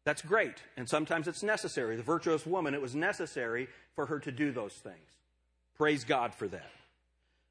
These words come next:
But ultimately, you guys, if you have a family, it's your responsibility to provide for your family.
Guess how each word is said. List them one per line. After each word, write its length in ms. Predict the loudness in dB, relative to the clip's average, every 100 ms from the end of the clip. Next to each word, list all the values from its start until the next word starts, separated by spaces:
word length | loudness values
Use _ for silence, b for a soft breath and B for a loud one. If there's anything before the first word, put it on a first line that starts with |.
| 0
But 140 | 4
ultimately, 800 | 6 4 2 -2 0 -2 -2 -6 -10
you 180 | -6 0
guys, 400 | 2 4 2 0
if 100 | -2
you 80 | -2
have 100 | -2
a 40 |
family, 460 | -4 -4 -2 -2 -4
it's 100 | -2
your 140 | 0
responsibility 800 | 0 -2 -6 -6 -6 -4 -4 -8
to 60 | -10
provide 340 | -8 -6 -8
for 80 | -8
your 80 | -12
family. 220 | -12 -16